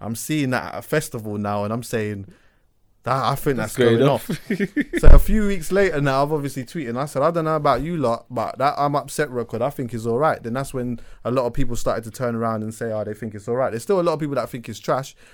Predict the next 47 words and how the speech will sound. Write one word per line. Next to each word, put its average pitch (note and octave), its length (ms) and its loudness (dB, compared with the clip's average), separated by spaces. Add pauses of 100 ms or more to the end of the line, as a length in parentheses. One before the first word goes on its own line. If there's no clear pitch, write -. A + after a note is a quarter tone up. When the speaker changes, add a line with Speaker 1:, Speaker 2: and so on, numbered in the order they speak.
Speaker 1:
But C3 100 -6
you C#3 80 -4
know F3+ 160 0
what? F#3+ 220 2
If E3+ 100 -6
you're G3 100 -4
going G#3 220 0
wireless F#3+ 360 2
on D#3 120 -6
this C3+ 180 -4
weekend C3+ 360 -6
and C3+ 80 -4
you're C#3 80 -6
gonna C#3+ 160 -4
be D3 100 -6
there C3+ 160 -4
on C#3 100 -4
Sunday, C#3 460 -2 (180)
I C#3 60 -6
wanna D#3 160 0
see D#3 160 -6
you D#3 140 -6
keep D#3 220 -14
that C3+ 160 -6
same E3+ 260 -4
energy. E3 500 2 (120)
Speaker 2:
<laughs> - 100 -20
Like, A#2+ 180 -2
stand E3 240 6
still. E3 340 6 (160)
<laughs> - 180 0
Speaker 1:
Yeah, G#3+ 200 8
now A3+ 180 8
keep B3 220 0
that A#3 200 2
same B3 260 8
energy, G3+ 440 2
innit? F3 180 0
Speaker 2:
The - 120 -20
Speaker 1:
Like, C3 120 4
Speaker 2:
music E3+ 160 6
Speaker 1:
keep C#3 40 0
Speaker 2:
video C3+ 160 6
is A#2 100 2
cold C#3 280 2
as A#2 120 -4
well. A#2 200 -2